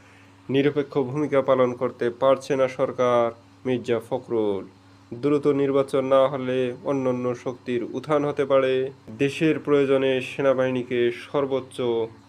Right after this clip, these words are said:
ত্যাগ স্বীকারে প্রস্তুত থাকতে হবে সেনাপ্রধান।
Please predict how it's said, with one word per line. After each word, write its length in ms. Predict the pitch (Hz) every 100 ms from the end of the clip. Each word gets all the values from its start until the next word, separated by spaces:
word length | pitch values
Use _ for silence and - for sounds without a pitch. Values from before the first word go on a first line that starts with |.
| -
ত্যাগ 220 | - 127 117
স্বীকারে 480 | - 120 120 113
প্রস্তুত 480 | 110 110 139 139 151 -
থাকতে 280 | 143 - 147
হবে 460 | 143 139 139 135 139 - _ -
সেনাপ্রধান। 840 | - - 120 113 113 110 101 95